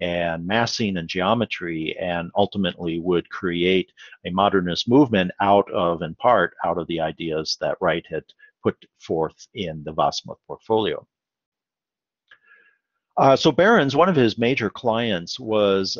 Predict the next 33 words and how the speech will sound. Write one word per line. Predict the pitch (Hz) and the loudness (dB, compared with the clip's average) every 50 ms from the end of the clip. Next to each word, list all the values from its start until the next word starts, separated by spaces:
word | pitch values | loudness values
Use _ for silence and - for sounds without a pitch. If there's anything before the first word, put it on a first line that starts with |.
| - - | -10 -8
uh, | 127 101 92 92 90 90 90 90 92 | -8 -6 -4 -4 -6 -6 -8 -10 -10
the | 92 92 92 - - - | -10 -8 -8 -10 -8 -6
A | 120 | -6
E | 120 127 120 104 104 95 | -6 -6 -6 -10 -10 -8
G | 92 - 104 107 110 | -8 -6 -4 -4 -6
company, | - - - 104 90 - - 82 76 73 71 67 76 92 - _ _ _ - | -6 -8 -8 -10 -8 -8 -10 -12 -12 -12 -14 -14 -16 -18 -20 _ _ _ -12
uh, | 92 85 82 85 82 85 | -10 -8 -8 -6 -6 -6
and | 85 87 98 | -6 -6 -6
this | 104 - | -4 -4
is | 107 85 | -4 -6
a | 87 80 | -6 -8
poster | - - 117 104 104 - - - 92 85 | -4 0 0 0 0 0 -2 -6 -6 -6
he | 85 87 | -4 -6
designed | 80 - 85 80 92 87 85 85 82 - | -6 -6 -6 -4 -2 -2 -2 -4 -6 -8
for | - 92 | -12 -12
them | - - - _ - - 80 | -14 -14 -16 _ -20 -16 -12
in | 80 | -10
nineteen | 82 82 80 - - 85 80 80 | -10 -10 -12 -12 -12 -12 -10 -10
oh | 76 71 71 - - - | -10 -10 -10 -10 -8 -4
eight. | 104 101 98 82 - - | -4 -2 -2 -4 -6 -10
So | - - - - 78 76 | -10 -10 -8 -8 -8 -6
this | 87 92 - - | -4 -4 -2 -2
is | 78 - - | -2 -2 -2
still, | - - - 98 95 90 85 82 82 80 80 - _ _ | -2 -2 0 0 2 2 2 2 0 -2 -4 -8 _ _
uh, | 85 76 - - | -12 -12 -10 -12
before | - - - 127 131 123 | -14 -4 2 4 6 6
World | 117 101 92 87 80 | 8 6 6 4 4
War | 87 80 80 | 2 0 0
One, | 80 85 82 76 82 | 0 -2 -2 -2 -2
still | - - - 113 107 95 | -4 -4 0 2 2 2
almost | 87 87 92 90 87 82 - - - - | 4 2 0 0 -2 -6 -6 -8 -10 -12
in | 80 76 | -12 -14
the | 76 76 | -14 -14